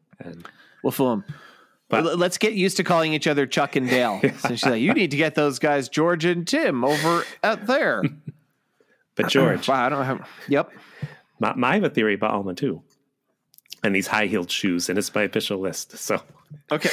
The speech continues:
Speaker 2: Ooh, it's the list, everybody.
Speaker 1: So she has these high-heeled wooden shoes. And my,
Speaker 2: Mm.
Speaker 1: my reasoning here, my list is a little different this week. So all you kids listening, nineteen seventy-six was the bicentennial.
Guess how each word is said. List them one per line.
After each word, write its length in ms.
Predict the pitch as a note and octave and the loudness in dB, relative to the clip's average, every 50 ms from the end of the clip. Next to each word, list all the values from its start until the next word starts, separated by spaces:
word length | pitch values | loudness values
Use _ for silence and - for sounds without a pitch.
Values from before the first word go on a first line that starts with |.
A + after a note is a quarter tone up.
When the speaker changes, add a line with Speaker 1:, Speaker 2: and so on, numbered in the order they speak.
| - E3 | 2 2
Speaker 2:
Ooh, 240 | B3+ D4+ D#4 D4+ C4+ | 2 4 2 2 2
it's 120 | A3+ - | 0 0
the 100 | A#3+ B3+ | 0 2
list, 280 | D4+ E4+ E4 A3+ - C4+ | 2 2 2 0 0 0
everybody. 640 | B3+ A#3+ A#3 F#3+ F3+ G3+ F#3+ F3 D#3+ C3+ A2+ G2+ - - - - - - - - - - - - - - - _ | 2 2 2 2 2 2 2 2 0 -2 -4 -6 -10 -12 -12 -12 -12 -12 -14 -18 -20 -20 -20 -20 -20 -20 -20 _
Speaker 1:
So 140 | - - F3 | -2 0 0
she 180 | E3+ - F3+ D3+ | 2 2 2 2
has 180 | D3+ D#3+ D#3 | 2 0 0
these 160 | - D3+ C3 - | 0 -2 0 0
high-heeled 460 | C3+ C3+ C3+ B2+ C3 B2 A#2 A2+ - | 0 0 2 2 2 0 0 0 0
wooden 180 | A2 G#2 A#2 | 0 0 0
shoes. 460 | A2 - - G#2 F2 D#2+ D#2 - - - _ _ _ _ _ _ _ _ _ _ _ _ - | -2 -2 -2 -2 -2 -2 -6 -10 -16 -18 _ _ _ _ _ _ _ _ _ _ _ _ -10
And 120 | - G#2 | -6 -4
my, 160 | G2 F#2+ F#2+ F#2+ | -4 -2 -2 -2
Speaker 2:
Mm. 100 | - - - _ - | -4 -6 -8 _ -6
Speaker 1:
my 100 | - G#2 G#2 | -2 0 0
reasoning 480 | G2 G#2 B2 D#3 D#3 C3+ A2+ G#2 G2 | 2 2 2 2 2 2 2 0 0
here, 380 | G2 G2 F#2+ F#2 F#2 F#2+ F#2+ - _ _ _ _ _ _ _ _ _ - | 0 0 0 0 -2 -4 -8 -16 _ _ _ _ _ _ _ _ _ -2
my 120 | - A2 | -2 0
list 300 | A2+ B2+ C#3+ C3 C3+ - | 2 2 2 0 0 -2
is 140 | A#2 G2 A#2 | -4 -2 0
a 20 | |
little 140 | A2 G2+ F#2+ | 0 -2 0
different 280 | F#2+ A2 G#2 - - - | -2 -4 -4 -4 -6 -6
this 160 | F#2+ - - | -6 -8 -6
week. 260 | - F2 - _ - _ _ _ _ _ _ _ _ _ _ _ _ _ _ _ _ _ _ _ _ _ _ | -6 -8 -8 _ -18 _ _ _ _ _ _ _ _ _ _ _ _ _ _ _ _ _ _ _ _ _ _
So 140 | - - - - | -8 -6 -2 0
all 80 | C3 | 0
you 140 | C#3+ D3 C#3 | 2 0 0
kids 260 | C3+ - D3+ C3+ C3 | 0 0 0 0 2
listening, 400 | D3 D3 C#3+ - D#3+ D#3+ D#3+ D3+ | 0 0 0 0 -2 0 0 0
nineteen 300 | C#3+ C3 C3+ - D3 C3 | 0 0 0 0 -2 -2
seventy-six 560 | - C3 B2 B2 A#2 A2 - - A#2+ - - | 0 0 0 0 0 -2 -2 -4 -4 -4 -4
was 160 | A2+ G2+ - - | -6 -6 -4 -4
the 80 | - | -6
bicentennial. 960 | - - G#2+ A2 A2 - - G#2+ G2 F2+ - - D3 C3+ G2 E2 D#2 D#2 - | -4 -2 -2 -2 -2 -4 -6 -6 -6 -6 -6 -4 -4 -2 -2 -4 -6 -10 -12